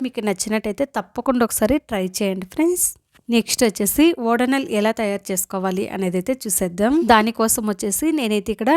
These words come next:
నాలుగు నుంచి ఐదు naphthalene బాల్స్ అయితే తీసుకున్నాను. ఏదైనా ఒక వేస్ట్ పేపర్ తీసేసుకొని ఈ naphthalene బాల్స్ని ఈ పేపర్ పైన పెట్టేసుకొని పౌడర్లా చేసుకోవాలి.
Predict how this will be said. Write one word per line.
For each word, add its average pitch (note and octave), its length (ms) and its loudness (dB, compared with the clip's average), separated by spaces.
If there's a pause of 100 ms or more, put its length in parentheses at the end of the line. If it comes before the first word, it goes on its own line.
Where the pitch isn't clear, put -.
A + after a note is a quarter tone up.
(100)
నాలుగు G#3+ 340 2
నుంచి A#3 260 0 (140)
ఐదు G3+ 240 -2 (140)
naphthalene G#3+ 560 -2
బాల్స్ G3 300 2
అయితే G3 140 -6
తీసుకున్నాను. F#3+ 720 -4 (180)
ఏదైనా A#3 360 4
ఒక A#3 120 -2 (220)
వేస్ట్ G#3+ 300 0 (100)
పేపర్ G3+ 400 -2
తీసేసుకొని G3 720 -2 (480)
ఈ A#3+ 120 0
naphthalene A#3 680 0
బాల్స్ని G3+ 440 0 (100)
ఈ B3+ 60 -2
పేపర్ G3+ 400 -4
పైన G#3 160 -4
పెట్టేసుకొని F#3+ 760 -4 (140)
పౌడర్లా G3+ 580 2
చేసుకోవాలి. F#3 680 0